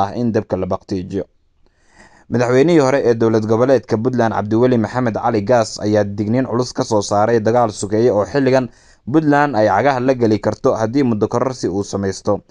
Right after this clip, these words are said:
Saciid Cabdullaahi Dani. Maamulka Puntland ayaa ah kan keliya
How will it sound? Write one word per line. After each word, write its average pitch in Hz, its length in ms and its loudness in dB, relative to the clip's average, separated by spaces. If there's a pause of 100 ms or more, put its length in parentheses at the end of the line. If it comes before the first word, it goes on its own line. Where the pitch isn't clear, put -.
(220)
Saciid 123 280 0
Cabdullaahi 101 560 0
Dani. 101 240 -2 (500)
Maamulka 107 460 -2
Puntland 113 340 -2
ayaa 95 300 2
ah 104 80 -4
kan 110 160 -2
keliya 135 340 0